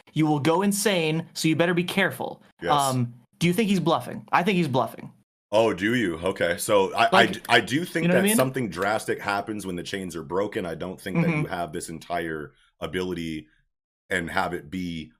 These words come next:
Speaker 2: our chain, our souls are linked together without something negative happening to both of them if the chain link is broken. So
Speaker 1: But,
Speaker 2: I don't
Speaker 1: like,
Speaker 2: think
Speaker 1: is it really souls, though? I mean, like,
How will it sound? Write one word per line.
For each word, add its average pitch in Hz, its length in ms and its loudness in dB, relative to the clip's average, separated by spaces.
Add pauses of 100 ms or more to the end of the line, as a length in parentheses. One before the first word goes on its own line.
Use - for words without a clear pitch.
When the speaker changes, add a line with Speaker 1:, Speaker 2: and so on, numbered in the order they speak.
(100)
Speaker 2:
our 90 180 0
chain, 95 320 -6
our 87 160 -6
souls 92 460 -4
are 82 80 -6
linked 82 260 -10
together 82 480 -4
without 82 380 -6
something 82 380 -8
negative 85 320 -8
happening 78 500 -8
to 76 100 -16
both 85 300 -8
of 80 80 -12
them 73 240 -10
if - 160 -12
the - 80 -14
chain 71 460 -10
link 73 220 -14
is 67 100 -16
broken. 60 440 -14 (320)
So 87 120 0
Speaker 1:
But, - 80 4
Speaker 2:
I 107 40 6
don't - 100 6
Speaker 1:
like, - 100 2
Speaker 2:
think 110 220 -4 (260)
Speaker 1:
is 285 160 2
it 233 80 2
really 247 220 2
souls, 180 580 2
though? 120 200 0
I 135 80 4
mean, 143 220 0
like, 127 320 2